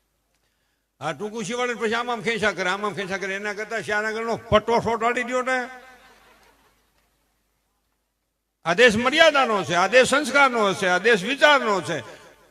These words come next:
પ્રી વેડિંગના ફોટા પડવાની મારી જરાય ના નથી, બધાને ધંધો હાલવો જોઈએ, ફોટા પડાવો, ખૂબ પડાવો, પણ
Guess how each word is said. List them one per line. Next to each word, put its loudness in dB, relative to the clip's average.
પ્રી -4
વેડિંગના 0
ફોટા -2
પડવાની -4
મારી -4
જરાય 2
ના 2
નથી, -6
બધાને -6
ધંધો -4
હાલવો 2
જોઈએ, -8
ફોટા -2
પડાવો, -2
ખૂબ 0
પડાવો, -2
પણ 6